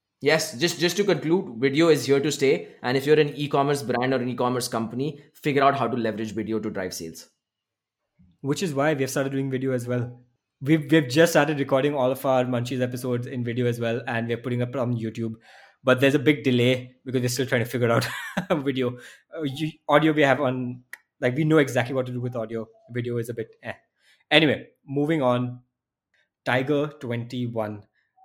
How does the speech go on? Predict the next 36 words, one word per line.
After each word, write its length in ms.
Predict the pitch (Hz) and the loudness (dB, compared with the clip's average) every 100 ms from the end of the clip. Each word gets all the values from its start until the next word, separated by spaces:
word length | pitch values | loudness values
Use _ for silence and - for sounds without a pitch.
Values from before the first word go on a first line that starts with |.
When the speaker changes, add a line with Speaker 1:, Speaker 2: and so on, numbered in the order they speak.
| - - | -18 -10
Speaker 2:
Siddharth 380 | 131 135 180 185 | -4 0 0 0
sent 160 | 151 | -2
me 100 | 151 | -2
this 240 | 143 147 139 | -2 -4 -2
link 320 | 120 127 - | -4 -4 -8
to 100 | 131 | -8
this 220 | 127 123 - _ _ _ | -6 -8 -14 _ _ _
organization 680 | 127 120 143 135 143 135 147 | -2 0 0 2 0 -2 -6
called 240 | 135 127 123 | -2 -2 0
Tiger 240 | 117 123 | -2 -2
twenty-one, 520 | 127 123 117 117 131 - _ - | -4 -4 -2 -4 -6 -10 _ -8
which 200 | 123 123 | -8 -4
is, 100 | 127 | -2
like, 220 | 120 120 | -4 -4
global. 540 | 123 139 143 131 123 127 - _ - | -2 2 4 2 0 -6 -20 _ -4
And 440 | 127 127 131 139 - | 0 2 2 0 -8
I 240 | 127 147 156 | -2 0 0
was 360 | 151 160 160 - - - - | 2 0 -2 -8 -16 -18 -6
fascinated 920 | 185 190 185 202 185 170 160 170 156 | 0 0 2 0 2 0 0 -2 -2
by 140 | 151 | 0
what 240 | 147 139 127 | 2 2 0
they 140 | 143 | 0
do. 320 | 131 135 113 - _ _ _ _ _ | 0 -4 -6 -10 _ _ _ _ _
Essentially, 960 | 160 151 175 170 180 220 160 127 123 123 _ _ _ _ | -4 -2 0 2 0 0 0 0 -2 -8 _ _ _ _
um, 280 | 113 113 113 _ | -2 -2 -4 _
I'm, 260 | 151 165 185 | 4 4 4
I'm 140 | 185 | 2
part 140 | 190 202 | 4 4
of 80 | 214 | 4
this, 260 | 226 - - | -2 -4 -12
this 320 | 151 156 - | -6 -4 -4
trust 320 | - 156 - 143 | -2 -2 -2 -6
group 180 | 160 | -8
thing 300 | - 160 156 | -4 -4 -4
called, 280 | 156 139 135 | -2 -2 -2
uh, 160 | 147 | -4